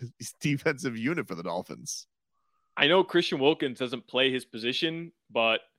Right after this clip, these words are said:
Speaker 2: like, if I'm Christian Wilkins, I'm saying, "What the hell?"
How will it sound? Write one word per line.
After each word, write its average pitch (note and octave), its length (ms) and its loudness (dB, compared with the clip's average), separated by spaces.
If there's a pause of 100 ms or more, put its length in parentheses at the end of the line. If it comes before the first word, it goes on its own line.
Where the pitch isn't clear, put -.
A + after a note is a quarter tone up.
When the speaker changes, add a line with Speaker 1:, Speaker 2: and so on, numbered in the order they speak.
(500)
Speaker 2:
like, B2 160 6
if C#3 80 4
I'm D3+ 100 6
Christian E3 340 0
Wilkins, C#3 360 4
I'm A2+ 100 -2
saying, A#2 220 -2
"What E3+ 180 2
the A#2+ 100 4
hell?" E3 400 2